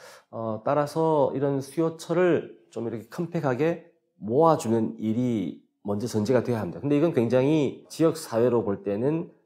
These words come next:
받아들이기 어려운 측면이 있고 또 지역의 정치, 행정 차원에서도 굉장히 어려운 일입니다. 여기에는,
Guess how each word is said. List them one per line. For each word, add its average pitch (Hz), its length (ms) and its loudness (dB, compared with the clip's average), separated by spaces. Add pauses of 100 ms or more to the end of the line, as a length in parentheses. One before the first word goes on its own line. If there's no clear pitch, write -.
(140)
받아들이기 113 500 -2
어려운 123 240 0
측면이 131 420 -2
있고 95 500 -6 (320)
또 135 140 -4
지역의 151 420 0
정치, 135 840 0 (300)
행정 190 400 0
차원에서도 120 560 0
굉장히 120 340 -2
어려운 127 320 0
일입니다. 76 500 -16 (260)
여기에는, 160 680 2